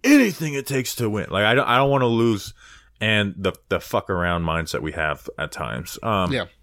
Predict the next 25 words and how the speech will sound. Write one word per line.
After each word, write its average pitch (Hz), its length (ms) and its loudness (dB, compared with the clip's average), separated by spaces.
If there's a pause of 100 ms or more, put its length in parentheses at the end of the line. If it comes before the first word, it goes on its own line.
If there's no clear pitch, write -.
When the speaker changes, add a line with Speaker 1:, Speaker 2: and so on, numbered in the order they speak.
(520)
Speaker 2:
And 170 120 2
everything 214 320 2
that 196 100 2
we 170 100 0
do 165 200 2
Speaker 1:
so, 156 40 4
Speaker 2:
is 135 120 -2
rooted 135 200 4
Speaker 1:
and 127 80 6
I, 131 40 4
Speaker 2:
in 131 60 0
Speaker 1:
and 143 200 4
also, 160 300 4
like, 131 220 4
no 135 180 4
bullshit 120 520 2
social 117 340 -2
media 107 260 0
clickbait, 98 760 -2
blah, 87 100 -2
blah, 104 120 0
blah. 92 320 -2
Like, 87 260 -4 (580)
um, 80 380 -4 (1300)
yeah, 85 240 -2